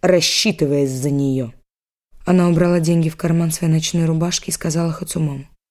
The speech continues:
«У тебя сегодня был любовник». Хацумомо слегка опешила от этих слов, но без заминки ответила: «Откуда вы это взяли?»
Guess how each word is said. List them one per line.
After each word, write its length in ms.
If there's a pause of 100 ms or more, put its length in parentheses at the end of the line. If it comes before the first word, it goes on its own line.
(520)
«У 20
тебя 260
сегодня 460
был 220
любовник». 800 (720)
Хацумомо 580
слегка 380
опешила 460
от 120
этих 240
слов, 360 (380)
но 120
без 200
заминки 400
ответила: 480 (680)
«Откуда 520
вы 80
это 200
взяли?» 460